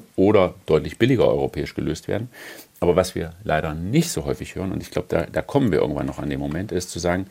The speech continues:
für eine nicht funktionierende E U sind wir nicht mehr bereit, so viel Geld auszugeben. Weil das würde natürlich auch den Druck auf Länder wie beispielsweise Ungarn oder andere, äh, die dann eher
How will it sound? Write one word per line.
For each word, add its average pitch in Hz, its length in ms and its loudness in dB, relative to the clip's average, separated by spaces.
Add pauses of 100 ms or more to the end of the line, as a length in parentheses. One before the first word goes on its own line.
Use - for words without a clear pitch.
(380)
für - 220 2
eine 87 280 -2 (120)
nicht 127 420 -2
funktionierende - 720 -2
E 80 120 -2
U 101 180 -4
sind 95 260 -4
wir 101 120 -4
nicht 143 420 2
mehr 58 120 0
bereit, 50 320 -2
so - 80 -8
viel - 160 -6
Geld - 220 -2
auszugeben. - 540 -8 (460)
Weil 73 180 4
das - 340 4
würde 131 200 4
natürlich 110 360 -4
auch 87 140 -2
den 87 160 -4
Druck - 300 2
auf 76 160 -4
Länder 85 400 2
wie 92 120 0
beispielsweise 78 540 -2
Ungarn 78 540 -2
oder - 240 0
andere, 80 480 4 (420)
äh, 78 380 0
die 87 240 -2
dann 80 240 6
eher 90 400 4